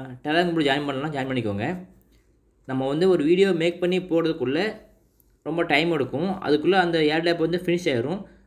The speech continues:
So ரொம்ப அர்ஜென்ட்டாக ஏர்ட்ராப் வந்து நம்ம கொடுக்கணும்னா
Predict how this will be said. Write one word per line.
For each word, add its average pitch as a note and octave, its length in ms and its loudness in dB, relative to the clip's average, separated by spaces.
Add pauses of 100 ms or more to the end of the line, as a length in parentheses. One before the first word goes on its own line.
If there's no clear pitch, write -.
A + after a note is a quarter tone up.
(220)
So E3+ 100 2 (400)
ரொம்ப D#3 160 -2 (120)
அர்ஜென்ட்டாக F3 540 4
ஏர்ட்ராப் D#3+ 360 0
வந்து E3+ 220 -2
நம்ம D#3+ 180 -6 (240)
கொடுக்கணும்னா D3+ 440 -4